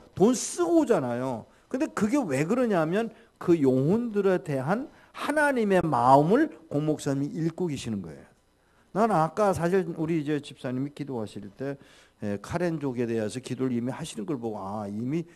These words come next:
여기서 다 알려졌구나.' 하는 걸 제가 이제 파악을 했는데 교회에 이미 말을 해놨어. 이제 여러분들 하실 일이 생긴 거예요.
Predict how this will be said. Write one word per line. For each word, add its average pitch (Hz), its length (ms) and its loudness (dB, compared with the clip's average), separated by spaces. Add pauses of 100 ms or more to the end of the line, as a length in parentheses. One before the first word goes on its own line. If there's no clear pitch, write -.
(140)
여기서 104 220 -4
다 123 260 -10
알려졌구나.' 113 920 0
하는 117 180 -8
걸 139 160 2
제가 123 200 -2
이제 113 140 -4
파악을 160 380 0
했는데 120 680 -2 (1300)
교회에 247 320 12
이미 220 320 10
말을 151 320 4
해놨어. 120 800 -4 (800)
이제 185 160 4
여러분들 165 360 6
하실 254 300 -4
일이 262 100 0
생긴 175 340 -2
거예요. - 260 -10